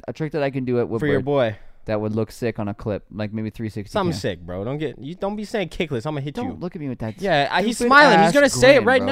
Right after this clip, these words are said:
Speaker 2: now, bro.
Speaker 1: God, I hate this
Speaker 2: Come
Speaker 1: guy.
Speaker 2: on. You got five seconds. I'ma go over to Garrett right now.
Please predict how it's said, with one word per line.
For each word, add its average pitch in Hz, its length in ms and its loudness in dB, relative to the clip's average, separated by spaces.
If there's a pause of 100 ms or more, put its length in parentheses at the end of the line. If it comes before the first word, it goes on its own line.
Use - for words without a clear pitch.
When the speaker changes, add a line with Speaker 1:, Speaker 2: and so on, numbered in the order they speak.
Speaker 2:
now, 110 160 -4
bro. 107 260 -6
Speaker 1:
God, 151 200 -8
I 127 40 -10
hate 123 300 -12
this 113 120 -8
Speaker 2:
Come 220 180 2
Speaker 1:
guy. 220 40 4 (120)
Speaker 2:
on. 110 60 -4 (680)
You 208 140 -6
got 208 180 4
five 190 260 4
seconds. 113 500 -2 (220)
I'ma 170 180 -6
go 160 240 4 (140)
over 165 140 2
to 156 140 -2
Garrett 127 240 0
right 135 160 2
now. 117 240 -2